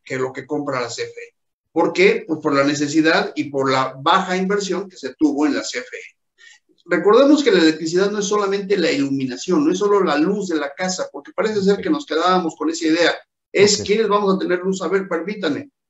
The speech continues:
Speaker 1: Sí es muy importante llegar con energía eléctrica a todo el, a todo el país, al rin-,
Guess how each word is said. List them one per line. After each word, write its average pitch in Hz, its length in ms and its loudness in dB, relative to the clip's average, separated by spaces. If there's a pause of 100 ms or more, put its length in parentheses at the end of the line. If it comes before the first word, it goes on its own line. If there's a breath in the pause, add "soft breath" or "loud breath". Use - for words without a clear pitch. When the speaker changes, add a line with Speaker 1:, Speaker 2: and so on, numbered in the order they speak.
Speaker 1:
Sí - 300 -2
es 208 140 8
muy 190 160 6
importante 156 720 -2
llegar 139 640 -2
con 131 160 -10
energía 123 340 -10
eléctrica 135 380 -8
a 117 80 -16
todo 139 160 -4
el, 135 60 -6
a 135 260 -16
todo 139 180 -6
el 135 80 -10
país, 156 380 -6
al 117 280 -6
rin-, 123 200 -12